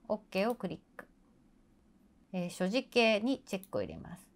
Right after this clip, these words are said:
えー、本当、本当が出てきました。で、この左でクリックしたまま右下に持ってきて、値のところで離します。これで集計ができました。で、さらにですね、年齢を出してみましょう。年齢にチェックを入れます。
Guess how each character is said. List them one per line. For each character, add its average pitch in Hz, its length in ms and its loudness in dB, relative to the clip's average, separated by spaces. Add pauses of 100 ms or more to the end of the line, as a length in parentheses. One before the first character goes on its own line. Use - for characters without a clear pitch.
(440)
え 170 80 -4
ー、 165 40 -4
本 233 260 2
当、 214 240 2
本 202 240 2
当 185 120 2
が 170 100 2
出 165 100 -2
て 156 140 -8
き 104 80 -10
ま 101 180 -8
し - 160 -16
た。 - 100 -8 (260)
で、 220 80 -8
こ 233 120 0
の 240 240 2 (380)
左 262 320 4
で 262 100 6
ク 269 140 0
リ 277 80 2
ッ - 100 -10
ク 226 100 0
し 226 60 -4
た 208 100 0
ま 196 160 4
ま 220 280 4 (120)
右 190 220 0
下 208 160 0
に 208 80 2
持 208 140 -2
っ 208 40 -8
て 190 180 -6
き 190 100 -20
て、 - 260 2
値 214 280 2
の 202 100 -2
と 208 100 -4
こ 262 80 2
ろ 285 80 6
で 240 60 -2
離 156 260 -4
し - 140 -12
ま 151 180 -8
す。 - 60 -20 (440)
こ 240 120 2
れ 254 80 4
で 294 100 4
集 202 220 0
計 175 220 0
が 202 100 4
で 202 100 0
き 165 120 -6
ま 143 120 -6
し - 80 -14
た。 - 160 -12 (800)
で、 202 220 0 (400)
さ 285 80 6
ら 254 140 6
に 160 120 -2
で - 140 -14
す - 120 -10
ね、 180 140 -2
年 247 320 2
齢 247 320 2
を 240 220 0 (340)
出 196 120 2
し - 40 -14
て 165 120 -6
み 151 100 -6
ま 156 160 -6
し - 120 -12
ょ - 140 -8 (480)
う。 208 40 -4
年 233 220 6
齢 226 200 4
に 226 100 2
チ 226 120 -2
ェ - 40 0
ッ 226 100 -12
ク 143 100 -4
を - 20 0
入 147 60 -4
れ 139 100 -2
ま 135 200 -6
す。 - 80 -20